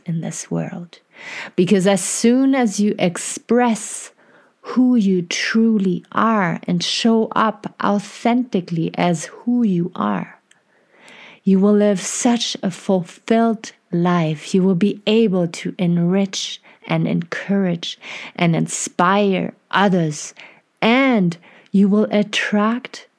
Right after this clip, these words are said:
people that are meant to be on your journey in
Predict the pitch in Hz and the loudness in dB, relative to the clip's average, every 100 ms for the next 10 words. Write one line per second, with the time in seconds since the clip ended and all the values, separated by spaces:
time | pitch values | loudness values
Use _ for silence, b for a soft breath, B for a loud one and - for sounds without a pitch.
0 | _ - - 220 214 180 165 170 B B | _ -8 0 0 0 -2 -2 -4 B B
1 | B - 175 - 160 160 160 165 180 208 | B -2 0 0 -2 -2 0 2 4 4
2 | 226 - - 214 170 190 185 175 - _ | 2 -2 -4 -2 0 2 2 -2 -6 _
3 | - 165 175 180 175 151 175 170 160 151 | -2 0 2 2 0 0 0 2 0 -2
4 | - _ - 175 170 170 | -8 _ 0 2 2 0